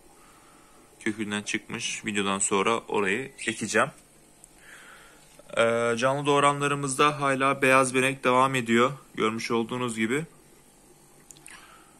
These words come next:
Ama şu anlık bir kayıp yaşamadım. Ee, ilacım yok. İlaç kullanmıyorum. Sadece ısıyı arttırdım.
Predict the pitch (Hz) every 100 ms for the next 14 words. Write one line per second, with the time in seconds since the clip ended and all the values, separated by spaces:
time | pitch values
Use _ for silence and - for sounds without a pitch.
0 | _ - _ - - 117 120 131 - 135
1 | 117 113 135 - 127 127 - - - -
2 | - 117 123 - 113 - 127 120 107 143
3 | - - _ _ _ - - - - -
4 | - - - _ - 107 104 101 101 98
5 | - - - - 113 120 120 135 135 151
6 | - 110 120 - - 123 131 131 131 127
7 | - 127 120 110 123 - - 131 127 -
8 | 135 127 143